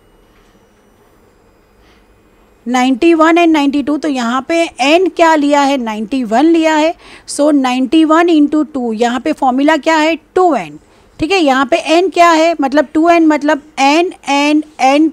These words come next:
plus one के बीच में two n numbers नॉन परफेक्ट रहते हैं, right? तो ये टू और एटीन, तो क्या होगा? Option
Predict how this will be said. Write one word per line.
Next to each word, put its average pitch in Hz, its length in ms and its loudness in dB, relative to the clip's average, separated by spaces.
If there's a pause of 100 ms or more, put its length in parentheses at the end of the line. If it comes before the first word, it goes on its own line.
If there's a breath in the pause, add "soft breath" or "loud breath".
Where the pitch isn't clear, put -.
plus 285 480 -2
one 285 300 -2
के 294 300 -4
बीच 240 420 -8
में 262 380 -4
two 247 200 -2
n 302 140 2
numbers 240 540 -2
नॉन 226 280 -6
परफेक्ट 233 460 -8
रहते 185 260 -12
हैं, 240 340 -4 (540 loud breath)
right? 311 220 0 (360 loud breath)
तो 285 220 0
ये 277 300 0
टू 302 340 -2
और 247 320 -2
एटीन, 240 440 -6
तो 220 120 -8
क्या 269 240 0
होगा? 294 300 0
Option 302 520 -2